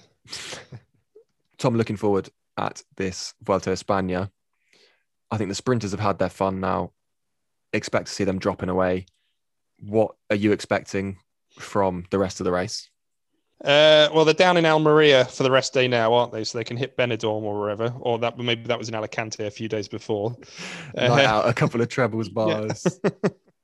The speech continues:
Speaker 2: Drink some of
Speaker 1: And
Speaker 2: the
Speaker 1: then
Speaker 2: rocket fuel they've got down there.
Speaker 1: Oh, you don't. Just the, and this is absolutely not aimed at the Spaniards who are from there, but it's just a horrible place because of all the British who go there and ruin it.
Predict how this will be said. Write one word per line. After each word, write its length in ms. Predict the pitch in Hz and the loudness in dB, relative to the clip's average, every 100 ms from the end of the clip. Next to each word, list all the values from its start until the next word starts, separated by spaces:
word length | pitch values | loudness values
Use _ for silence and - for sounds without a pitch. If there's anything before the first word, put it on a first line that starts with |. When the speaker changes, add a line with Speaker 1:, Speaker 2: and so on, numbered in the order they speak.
| _ _ _ _ - | _ _ _ _ -2
Speaker 2:
Drink 240 | 123 113 | 0 2
some 100 | 117 | 2
of 60 | 131 | 4
Speaker 1:
And 160 | 135 | 4
Speaker 2:
the 60 | 135 | 4
Speaker 1:
then 100 | 135 | 4
Speaker 2:
rocket 200 | 131 - | 0 0
fuel 220 | 113 107 | 0 2
they've 160 | 104 - | 2 0
got 160 | 107 | -4
down 240 | 104 104 107 | -2 -4 -4
there. 200 | 107 101 _ _ - - | -8 -10 _ _ -10 -4
Speaker 1:
Oh, 160 | 117 | -2
you 120 | 101 104 | -2 -4
don't. 300 | 120 113 - | -4 -4 -8
Just 720 | 117 - - - - - - - | -14 -12 -12 -14 -16 -12 -10 -10
the, 100 | - _ _ _ | -12 _ _ _
and 160 | 127 120 | -2 0
this 180 | 127 - | 2 0
is 220 | 120 - - - - | -2 -8 -12 -16 -4
absolutely 920 | 131 - - 117 113 110 107 - - _ - - - _ - | -4 -2 -2 -2 -2 -4 -4 -6 -12 _ -18 -18 -18 _ -8
not 340 | 131 131 113 - | 2 2 2 0
aimed 260 | 123 117 117 | 0 0 -2
at 120 | 113 | -4
the 100 | 113 | -2
Spaniards 540 | - - 123 107 104 | -2 0 0 0 -2
who 100 | - | 0
are 80 | 107 | 0
from 280 | - 120 104 | 2 2 2
there, 160 | 98 95 | -6 -6
but 140 | 113 | -6
it's 140 | 110 | -4
just 220 | - 117 113 | -6 -4 -4
a 60 | |
horrible 460 | - 120 110 104 101 | 2 4 4 4 -2
place 320 | - 104 98 | -2 -4 -4
because 220 | 107 107 | -6 -4
of 80 | 104 | -2
all 80 | 98 | -4
the 80 | 101 | -6
British 480 | - 110 123 123 | -6 -6 -6 -10
who 100 | - | -10
go 240 | 107 110 104 | -2 0 0
there 220 | 98 95 | -2 -6
and 180 | 98 110 | -6 -2
ruin 240 | 107 98 | -2 -2
it. 180 | 107 - | -6 -10